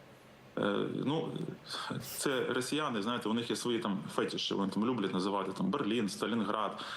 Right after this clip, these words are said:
Ну, ну, я, я вважаю, що це, ну, не варто звертати увагу і на їх, е, такі от інформаційні наративи і те, як вони що там, е, називають. Тому що, знаєте, не варто лізти, е, ну, верніше, е, ск-, скажу так, не варто концентрувати на тому увагу, яким чином вони щось там називають, тому що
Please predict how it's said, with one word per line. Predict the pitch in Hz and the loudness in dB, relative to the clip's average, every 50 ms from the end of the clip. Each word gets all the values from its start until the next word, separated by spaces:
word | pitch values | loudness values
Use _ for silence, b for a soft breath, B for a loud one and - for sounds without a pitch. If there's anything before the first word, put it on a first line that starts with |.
| B B | B B
Ну, | 147 117 | 2 4
ну, | 123 120 110 | 4 2 2
я, | 117 139 156 165 160 156 | 0 0 0 0 0 0
я | 156 165 160 147 143 143 | 0 0 0 -2 -2 0
вважаю, | 147 156 156 160 143 139 135 | 0 0 2 2 0 0 0
що | - 143 | 0 -2
це, | 131 - 151 147 | -2 0 0 2
ну, | 147 147 139 | 2 2 2
не | 135 139 | 2 2
варто | 135 143 139 143 - 135 123 | 2 0 0 0 0 0 0
звертати | 120 127 - - 131 127 - | 0 -2 0 0 0 0 2
увагу | 135 131 135 127 127 127 | 0 0 2 0 0 0
і | 120 123 127 | 0 0 2
на | 127 127 | 2 2
їх, | 127 127 123 - | 0 0 0 0
е, | - 113 120 | 0 0 0
такі | 110 - 127 - 135 | 0 0 0 0 0
от | 127 - - | 0 2 2
інформаційні | 123 110 - 127 127 123 - - 127 127 | 0 0 2 0 0 0 0 0 2 2
наративи | 123 120 120 127 - 165 156 135 123 113 | 2 2 0 0 0 0 0 2 2 0
і | 107 | 0
те, | 110 - 127 123 127 B B B B B | 0 0 -2 -2 -2 B B B B B
як | 135 127 127 - | 0 0 2 2
вони | 123 120 113 | 2 2 2
що | 110 - 127 | 2 2 0
там, | 120 120 117 117 - - | 0 0 0 0 0 2
е, | 110 110 101 | 2 2 2
називають. | 110 117 110 123 117 110 90 90 90 - | 2 2 2 2 2 2 2 2 0 0
Тому | - 113 117 | 0 2 2
що, | 107 - - 117 110 107 - - 101 104 | 2 2 2 2 2 2 0 0 0 0
знаєте, | 98 101 135 131 123 - - 95 95 - B B B B B B B | 0 0 0 -2 -2 0 0 -2 -2 -2 B B B B B B B
не | - 139 | 0 2
варто | 135 - - - - 127 | 2 2 0 0 0 2
лізти, | 131 131 127 - - 127 | 2 2 0 0 0 2
е, | 120 117 117 110 90 92 107 107 - - | 2 4 2 2 2 2 2 0 2 2
ну, | 131 143 - - | 2 0 0 0
верніше, | 123 127 135 147 127 - - 127 123 B B B B B B | 0 2 2 2 2 2 0 -2 -2 B B B B B B
е, | 113 117 113 104 - - - - - | 2 2 2 2 0 -2 -6 -4 -4
ск-, | - - - | -2 0 0
скажу | - - - 127 131 113 | 0 0 2 2 2 2
так, | - 98 - | 2 2 2
не | 135 | 2
варто | 143 175 170 151 - | 2 2 0 0 0
концентрувати | - 131 127 - - 143 147 160 147 151 131 | 0 0 0 2 2 0 2 2 2 2 0
на | 127 | 2
тому | 123 139 139 127 | 2 2 2 2
увагу, | - 131 131 165 185 190 147 131 120 | 2 2 2 2 2 0 2 2 2
яким | 117 113 - 160 143 113 | 0 0 2 2 0 2
чином | - - 185 185 156 123 | 2 2 2 2 2 2
вони | 107 127 135 139 131 110 | 2 2 2 2 2 0
щось | - - 151 151 | 0 0 -2 -2
там | - 151 135 127 - - | 0 0 0 0 0 0
називають, | 127 135 127 135 147 160 180 165 - - | 0 2 2 2 2 0 2 0 0 0
тому | - 123 131 123 | 0 2 0 2
що | - - 117 117 | 2 0 -2 -2